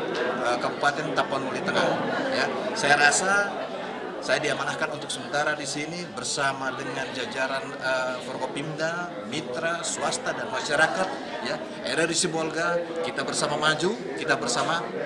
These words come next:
tangguh. Ya, kita seperti biasa sudah ada, eh, kegiatan yang rutin kita lakukan untuk melakukan inventarisasi berupa pemetaan,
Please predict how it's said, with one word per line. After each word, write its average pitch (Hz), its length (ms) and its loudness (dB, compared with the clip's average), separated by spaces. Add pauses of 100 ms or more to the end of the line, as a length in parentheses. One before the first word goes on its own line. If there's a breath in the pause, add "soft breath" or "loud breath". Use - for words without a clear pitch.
tangguh. 147 400 4 (640)
Ya, 123 160 0
kita 190 560 2
seperti 151 340 0
biasa 139 240 2
sudah 143 300 2
ada, 139 360 4 (540)
eh, 143 460 8 (340)
kegiatan 160 560 4
yang 143 160 0
rutin 143 300 0
kita 139 160 -2
lakukan 135 420 0
untuk 135 300 -2
melakukan - 400 -2
inventarisasi 139 1200 2
berupa - 380 0
pemetaan, 139 680 2